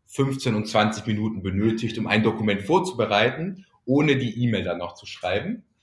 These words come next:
Ähm, das ist allein die Vertragserstellung gewesen. Hinzu kommt,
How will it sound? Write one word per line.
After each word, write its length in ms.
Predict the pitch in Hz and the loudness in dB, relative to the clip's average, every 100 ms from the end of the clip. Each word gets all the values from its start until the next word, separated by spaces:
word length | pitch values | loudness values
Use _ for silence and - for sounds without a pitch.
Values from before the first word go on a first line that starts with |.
| _ _ - | _ _ -2
Ähm, 680 | 107 113 110 107 104 104 101 _ _ _ _ _ | 2 4 4 2 0 -6 -12 _ _ _ _ _
das 240 | 131 123 | -2 -2
ist 80 | 123 | 2
allein 260 | 117 117 113 | 4 6 4
die 60 | |
Vertragserstellung 880 | 123 117 104 107 - 98 143 165 120 | 0 0 4 4 2 -2 0 2 0
gewesen. 580 | 101 95 98 107 165 - - - - | -2 -2 -2 -2 -8 -12 -20 -20 -20
Hinzu 480 | - 131 131 165 165 | -2 0 0 -2 -4
kommt, 560 | - 123 131 156 - | 0 4 4 2 -6